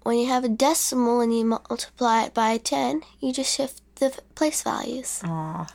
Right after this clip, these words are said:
Speaker 2: Miss Ruth is smiling. <laughs> That's exactly right. Yes. We don't say we move the decimal, do we? We say we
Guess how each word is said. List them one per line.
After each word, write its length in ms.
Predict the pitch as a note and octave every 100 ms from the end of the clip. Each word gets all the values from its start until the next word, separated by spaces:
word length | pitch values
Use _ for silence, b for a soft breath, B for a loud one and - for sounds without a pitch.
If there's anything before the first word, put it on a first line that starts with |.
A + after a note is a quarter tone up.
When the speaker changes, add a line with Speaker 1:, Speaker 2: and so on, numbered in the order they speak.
| _
Speaker 2:
Miss 380 | - D#3 E3 E3
Ruth 160 | - D#3+
is 140 | E3
smiling. 560 | - F#3 E3 - D#3 G3 -
<laughs> 60 | A3 G#3+ A3 D4 B3+ D4+ C#4+ D4+ B B B
That's 240 | G3 G#3
exactly 440 | A3+ G#3 G3+ G3 G3+
right. 320 | G3 F#3 D#3
Yes. 460 | F#3+ G3 - - - B B
We 60 |
don't 220 | G#3+ A#3 A#3
say 160 | A3+
we 100 | G3
move 240 | F#3+ F#3+ F3
the 100 | E3+
decimal, 460 | D#3 - - C#3+
do 160 | - C3
we? 120 | -
We 100 | -
say 200 | - -
we 280 | - E3 F#3